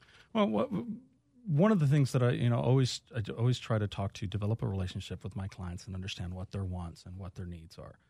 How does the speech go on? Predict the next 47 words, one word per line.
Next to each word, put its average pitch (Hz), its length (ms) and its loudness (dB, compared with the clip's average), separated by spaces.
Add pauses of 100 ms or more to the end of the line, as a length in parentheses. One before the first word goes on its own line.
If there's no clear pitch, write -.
(140)
I - 40 -8
mean, 98 100 -2
those 110 180 4
are 107 140 0 (180)
usually 110 400 2
two 110 200 -2
very, 95 240 -2
very 85 240 -8 (160)
different - 280 -16
things. - 220 -20 (460)
Um, 101 300 0 (120)
you 113 80 0
know, 110 160 0 (420)
build 135 200 6
a - 20 4
relationship 113 580 0
with 104 100 0
them, 101 120 0
understand, 104 680 2
hey, 101 180 -4
what 92 160 -6
are 98 40 -4
you 98 120 -2
looking 98 220 -4
for? 87 160 -16
You 82 80 -14
looking 95 240 -10
for 107 100 -10
white 104 240 -2
cabinets? 101 480 -4
You're 82 120 -12
looking 92 220 -14
for 123 160 -4
a 113 60 0
pool? 101 400 -2
You're 92 140 -6
looking 101 240 -10
for 104 120 -10
whatever? 95 360 -6 (420)
Let's - 220 2
get 165 180 0
down, 117 240 4
talk - 280 -2
to 135 100 -6
your 110 100 4
agent, 104 320 0 (240)
get, 120 220 0